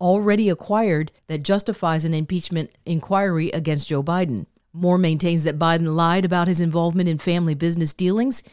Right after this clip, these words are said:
and used his office as vice president to take money from Chinese state-linked companies. Moore serves on the House Judiciary Committee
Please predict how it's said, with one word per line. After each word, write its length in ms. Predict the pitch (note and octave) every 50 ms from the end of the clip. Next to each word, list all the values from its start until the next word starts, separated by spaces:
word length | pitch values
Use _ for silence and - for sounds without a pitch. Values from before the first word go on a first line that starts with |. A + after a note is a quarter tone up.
| _ _ _ -
and 200 | - E3+ E3+ E3+
used 240 | E3+ F#3+ G3 F#3 -
his 180 | F#3 E3 D3+
office 380 | F3 D#3 E3+ F3 F#3 G3 F#3+ -
as 200 | - E3 E3 D3
vice 260 | C#3+ D#3+ D#3 D#3+ -
president 520 | - - G#3+ A3 G#3 F#3+ E3 E3 E3+ - - _ _ _ _ _
to 60 | -
take 240 | E3 - F#3+ F3 -
money 220 | E3 E3 E3 F3 E3+
from 180 | - - D#3
Chinese 540 | C#3+ - F3+ E3+ F3 F3+ F3 E3+ E3 - - _
state-linked 760 | - - - - F3 E3+ F3 - - E3+ D#3+ D#3 D3+ - - _ _
companies. 580 | - - F3+ F3 - D#3 C#3 G#2 - - - - _ _ _ _
Moore 240 | F3+ F#3 F#3+ F#3 E3
serves 380 | - - G#3 G3+ G#3 G3+ F#3+
on 160 | F3+ E3 E3 D#3+
the 120 | D#3 D#3
House 240 | E3+ E3 D#3+ D#3 -
Judiciary 440 | - D#3+ D3+ F3+ E3+ - D#3+ D3+ C#3
Committee 460 | - E3 F3 F#3+ G3+ G3+ G3 F#3+